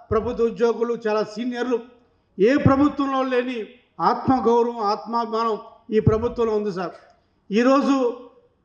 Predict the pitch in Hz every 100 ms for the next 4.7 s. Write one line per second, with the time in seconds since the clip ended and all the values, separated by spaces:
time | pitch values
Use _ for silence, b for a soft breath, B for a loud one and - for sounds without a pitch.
0 | _ _ _ 214 240 269 262 262 233 -
1 | - _ - 185 240 262 262 262 233 214
2 | 233 240 247 240 233 233 240 - _ _
3 | - 202 226 262 214 240 208 185 190 240
4 | 240 247 240 226 240 233